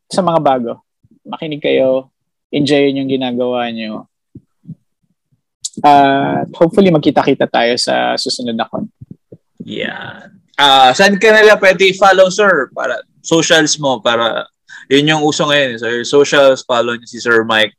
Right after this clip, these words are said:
Speaker 2: <laughs>
Speaker 1: Ah,
Speaker 2: Instagram,
Speaker 1: meron na,
Speaker 2: sa
Speaker 1: ano na lang eh, Facebook lang ako at saka I G, ah, Art of Mike Gisinga sa I G. Ah, meron din naman Mike Gisinga, pero halo-halo yun eh. Pero mas focus on Art of Mike Gisinga doon sa trabaho.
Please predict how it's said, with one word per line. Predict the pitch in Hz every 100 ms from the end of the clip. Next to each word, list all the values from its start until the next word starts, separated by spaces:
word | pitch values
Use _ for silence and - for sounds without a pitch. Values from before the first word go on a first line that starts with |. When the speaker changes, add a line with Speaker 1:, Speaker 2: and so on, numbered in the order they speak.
| - -
Speaker 2:
<laughs> | 240 - - _ _ - - _ _ _ _ _ _
Speaker 1:
Ah, | 233 247 240 -
Speaker 2:
Instagram, | - _ - 175 151 147 180
Speaker 1:
meron | 190 202
na, | 214
Speaker 2:
sa | - -
Speaker 1:
ano | 180 214
na | 226
lang | 220 202
eh, | 175
Facebook | 190 165 180 165 190
lang | 185 185
ako | 175 160 151
at | 143 156
saka | 147 - 151 139 139
I | 143 151 143
G, | 131 143 135 _ _
ah, | 156 143 135
Art | 143 143
of | -
Mike | 139 127
Gisinga | 131 127 135 127
sa | 127 -
I | 135 139
G. | 131 120 117 - _ _ _ - _ _ -
Ah, | 170 139 139 139
meron | 160 170
din | 175
naman | 175 170
Mike | 165 151
Gisinga, | 156 - 156 139
pero | 131 131
halo-halo | 131 135 127 127 123
yun | 123 117
eh. | -
Pero | 139 135 131
mas | 139 -
focus | 156 139 147 - -
on | 139 135 127
Art | 135 135 131
of |
Mike | - 123
Gisinga | 131 139 123
doon | 117 127 131
sa | -
trabaho. | - 123 120 120